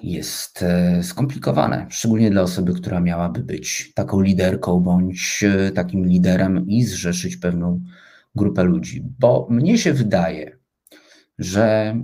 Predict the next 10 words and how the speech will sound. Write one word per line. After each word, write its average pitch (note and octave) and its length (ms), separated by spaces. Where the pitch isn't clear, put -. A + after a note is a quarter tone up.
na G2+ 220
razie F3+ 300
jesteśmy C3+ 440
niesieni B2 460
na G#2 300
fali G#2 320
tego F#2 320
tak F#2 200
zwanego F2+ 400
wkurwu. F2 600